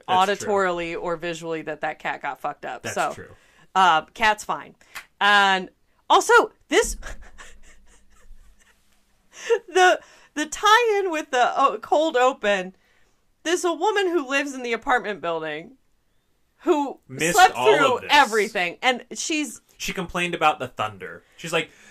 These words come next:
Speaker 1: "There was thunder going all night, and I couldn't sleep."
Speaker 2: I couldn't sleep. And I'm like, "Okay, never mind." This rat king of a Deadite, uh, following the youngest daughter and the pregnant sister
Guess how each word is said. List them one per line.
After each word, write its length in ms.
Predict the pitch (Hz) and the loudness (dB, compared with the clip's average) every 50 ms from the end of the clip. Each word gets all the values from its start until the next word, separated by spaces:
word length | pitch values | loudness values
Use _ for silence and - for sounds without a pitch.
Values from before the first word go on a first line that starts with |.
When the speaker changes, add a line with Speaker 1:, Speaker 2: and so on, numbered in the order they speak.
| - _ | -20 _
Speaker 1:
"There 80 | - 170 | -12 -10
was 140 | 170 165 - | -10 -10 -10
thunder 340 | - 180 190 202 220 220 | -8 -10 -8 -4 -4 -4
going 300 | 202 175 170 165 160 151 131 | -4 -4 -6 -6 -6 -6 -6
all 220 | 127 135 139 139 | -6 -4 -4 -4
night, 240 | 135 120 117 123 - | -4 -4 -4 -4 -6
and 100 | 135 135 | -8 -14
I 80 | 139 135 | -14 -14
couldn't 380 | - - - 165 165 160 143 | -12 -12 -12 -12 -12 -12 -14
sleep." 640 | - - - - - - - - - - - - - | -12 -10 -10 -10 -12 -12 -16 -18 -18 -18 -16 -16 -16
Speaker 2:
I 60 | - | -10
couldn't 240 | - 392 427 392 359 | -6 -6 -6 -6 -6
sleep. 500 | - - - 277 277 262 233 185 151 - - | -10 -12 -10 -8 -8 -6 -6 -8 -8 -8 -10
And 100 | 208 220 | -10 -8
I'm 80 | 226 226 | -6 -4
like, 240 | 226 220 190 - _ _ _ _ _ _ _ _ _ | -4 -4 -4 -6 _ _ _ _ _ _ _ _ _
"Okay, 420 | - 240 269 - 269 226 202 185 - | 0 0 0 2 2 2 2 0 -2
never 240 | 185 214 220 220 240 | -4 -4 -2 -2 -2
mind." 340 | 233 233 226 208 185 - - _ | -2 0 0 0 -2 -4 -10 _
This 320 | 185 196 220 208 202 - - _ 175 156 | -2 0 0 0 0 -4 -12 _ -10 -2
rat 380 | - 190 190 208 247 247 - - | 2 4 6 6 6 4 0 -6
king 320 | - - 214 196 185 190 | -6 -4 -4 -2 -2 -2
of 100 | 175 156 | -4 -4
a 60 | 170 | -4
Deadite, 600 | - - 175 180 190 180 170 156 156 156 127 - _ _ _ _ _ _ _ _ _ - | -2 2 2 2 4 2 2 0 0 -2 -4 -6 _ _ _ _ _ _ _ _ _ -2
uh, 420 | 196 190 185 180 180 180 170 - - _ _ _ _ _ _ _ _ _ _ _ _ | 2 4 4 6 6 4 2 0 -4 _ _ _ _ _ _ _ _ _ _ _ _
following 720 | _ _ _ 233 220 226 240 240 240 233 226 226 220 214 214 _ _ _ _ _ _ _ _ _ _ _ _ _ _ _ _ _ | _ _ _ 4 6 6 6 4 2 0 0 -2 -2 -6 -8 _ _ _ _ _ _ _ _ _ _ _ _ _ _ _ _ _
the 160 | - 165 214 220 | -4 -2 -2 0
youngest 500 | 208 233 240 269 285 285 285 294 - - | 4 6 6 6 4 2 -2 -4 -4 -2
daughter 600 | - 226 214 208 196 180 185 170 165 175 185 202 - _ _ _ _ _ _ _ _ _ _ _ _ _ _ _ _ - | 2 4 6 6 6 4 4 2 0 0 -2 -6 -10 _ _ _ _ _ _ _ _ _ _ _ _ _ _ _ _ 0
and 420 | 208 220 214 214 208 214 190 - - _ _ _ | 2 2 2 2 0 -2 -6 -8 -14 _ _ _
the 360 | 175 165 190 190 185 180 - | -8 -4 -2 0 0 0 -2
pregnant 500 | - - 247 247 240 220 247 240 226 - | -2 0 2 2 2 2 -2 -4 -6 -6
sister 720 | - - - 214 196 - - - 165 151 151 151 147 160 | -10 -8 -6 -6 -6 -6 -8 -10 -10 -10 -8 -10 -12 -12